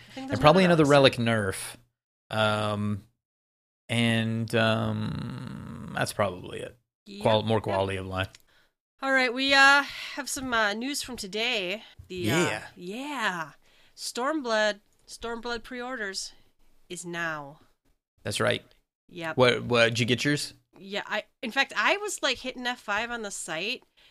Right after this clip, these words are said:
Speaker 1: before it was time, and it was, like, four minutes till,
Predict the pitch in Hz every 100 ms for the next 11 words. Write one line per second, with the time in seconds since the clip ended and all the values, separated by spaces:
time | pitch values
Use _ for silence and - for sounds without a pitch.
0 | _ - 196 214 - - 190 202 208 196
1 | - - 156 151 180 277 302 226 247 269
2 | 262 - - 208 202 190 202 - - 185
3 | 190 247